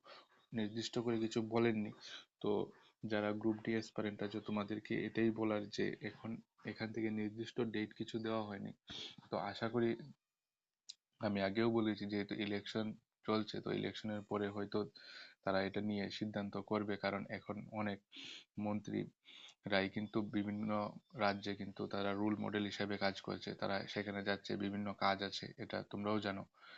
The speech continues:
এটা নতুন করে কিছু বলার নেই। তো সেই দিক দিয়ে যে এখন নতুন করে রিক্রুটমেন্টস, আর এটা, সরি, নতুন করে রিক্রুটমেন্টস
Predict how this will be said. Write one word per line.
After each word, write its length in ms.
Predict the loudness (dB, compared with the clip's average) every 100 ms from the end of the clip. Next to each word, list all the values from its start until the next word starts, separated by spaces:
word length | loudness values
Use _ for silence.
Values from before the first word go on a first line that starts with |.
| -14 -8
এটা 140 | -4
নতুন 240 | -2 0 0
করে 160 | 2 2
কিছু 180 | 0 -2
বলার 260 | 0 2 0 -2
নেই। 100 | -10 _ _ -20 -20 -20 _ _ -2
তো 100 | 0 0 -4 -12 -8
সেই 220 | 0 2
দিক 160 | 2 0
দিয়ে 220 | 2 4 2 -2 -6
যে 140 | -2 0
এখন 220 | -2 -4 -2
নতুন 280 | 0 0 -2 -2
করে 200 | 0 0
রিক্রুটমেন্টস, 600 | -2 -2 -2 -2 -2 -6 -2
আর 140 | 0 0
এটা, 240 | 0 -2 -4 -8 -6 -6 -8 _
সরি, 220 | 0 2 4
নতুন 260 | 4 2 2
করে 180 | 2 2
রিক্রুটমেন্টস 540 | 0 -2 -2 -4 -4